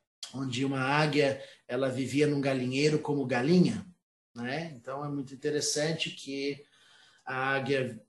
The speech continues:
tá lá no galinheiro e ela acha que é uma galinha, porque ela cresceu e nasceu lá no galinheiro,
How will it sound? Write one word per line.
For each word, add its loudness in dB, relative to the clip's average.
tá 0
lá 0
no -2
galinheiro 6
e -2
ela -2
acha -2
que -8
é -2
uma 0
galinha, 2
porque -6
ela -2
cresceu 2
e 0
nasceu 0
lá 2
no 0
galinheiro, 0